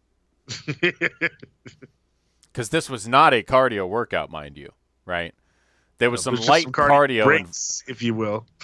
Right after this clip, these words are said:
Speaker 1: <laughs>
Speaker 2: Yeah, yeah, there was some light cardio involved, you know, some high knees, some jumping jacks, just to, like, get the blood flowing and, like, give the muscles a break here and there, right,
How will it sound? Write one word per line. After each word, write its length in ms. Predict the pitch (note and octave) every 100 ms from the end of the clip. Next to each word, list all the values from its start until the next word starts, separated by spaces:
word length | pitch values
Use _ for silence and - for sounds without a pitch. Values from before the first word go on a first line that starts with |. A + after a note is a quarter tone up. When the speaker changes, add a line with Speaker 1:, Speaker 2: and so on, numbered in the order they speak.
| -
Speaker 1:
<laughs> 120 | D#3+
Speaker 2:
Yeah, 220 | A#3 -
yeah, 260 | C#4+ D4+ B3
there 100 | A3
was 80 | F#3+
some 140 | A3+
light 260 | G#3+ A#3 A3
cardio 500 | - G3 F#3+ F#3 F3+
involved, 680 | D#3+ D#3 A3+ C#3+ G#2 A2 -
you 100 | C#3+
know, 300 | A#2+ B2+ B2
some 160 | - B2
high 260 | C#3+ D3+ D3
knees, 460 | C#3 C3+ C3 B2+
some 300 | - - C3+
jumping 400 | A#2 C#3 C3 C#3
jacks, 420 | A#2+ A#2+ A#2+ - -
just 240 | F3+ -
to, 60 | C#3+
like, 260 | A#2+ F2+
get 180 | C#3 C3
the 80 | A#2
blood 320 | A2 C3+ B2+
flowing 460 | C#3 C3+ B2+ B2+ A#2
and, 120 | G#2+
like, 320 | G#2 G2+ - _ _ _ _ _ G#2+
give 200 | C3+ A#2+
the 80 |
muscles 400 | A#2+ B2+ - D3
a 40 | G#2+
break 280 | G#2+ G2+ -
here 200 | G#2+ F#2
and 120 | E2+
there, 180 | D#2+ B1
right, 340 | D#2+ G2 G2+